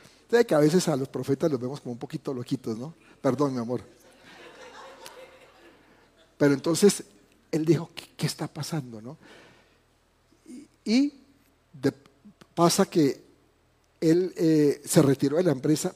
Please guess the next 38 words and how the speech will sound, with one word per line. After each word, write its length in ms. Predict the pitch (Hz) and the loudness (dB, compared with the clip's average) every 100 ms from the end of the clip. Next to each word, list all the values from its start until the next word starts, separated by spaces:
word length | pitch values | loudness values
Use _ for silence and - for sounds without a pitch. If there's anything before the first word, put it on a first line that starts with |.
| _ | _
pero 160 | - 139 | -2 0
el 80 | 127 | -2
Señor 380 | 127 131 147 - | -6 -8 -12 -6
fue 120 | 156 | -6
a 60 | |
comprar 380 | - 175 175 175 - | -6 -4 -2 -2 -4
un 120 | 180 | -12
pollo 460 | - - - 175 - - - - - - - _ _ _ - | -4 -2 0 -4 -6 -20 -20 -20 -20 -20 -20 _ _ _ -4
en, 240 | 135 127 | -2 -2
en 160 | 127 123 | -6 -8
una, 400 | 160 190 175 139 | -2 0 0 -2
en 100 | 135 | -10
un 80 | 127 | -6
restaurante 640 | 156 139 123 131 131 156 - - | -4 -2 0 -2 -4 -12 -12 0
y 80 | 143 | 4
él 120 | 147 | 4
entró 460 | 156 151 147 143 143 _ _ _ _ _ _ _ _ _ _ _ _ | 2 -2 -12 -14 -16 _ _ _ _ _ _ _ _ _ _ _ _
Y 120 | 139 | 0
él 180 | 127 127 | 0 -2
oyó 400 | - 120 107 143 | -10 -18 -14 -8
la 100 | 165 | -6
voz 200 | 127 123 | -6 -6
de 60 | 131 | -10
Dios 140 | 135 | -10
que 140 | - 131 | -8 -6
le 100 | 113 | -4
dijo, 220 | 113 110 _ _ - | -6 -8 _ _ -18
"Uno 320 | 135 147 160 - | -16 -14 -16 -20
como 280 | - 117 110 | -18 -16 -10
estos, 500 | 139 170 - 208 - | -10 -10 -14 -18 -18
un 60 | 139 | -20
restaurante 440 | - - 127 120 | -20 -16 -14 -12
como 200 | 156 120 | -14 -14
estos 160 | 120 139 | -16 -16
te 100 | - | -14
voy 240 | 104 107 113 | -14 -10 -10
a 60 | |
dar". 240 | 110 98 | -10 -14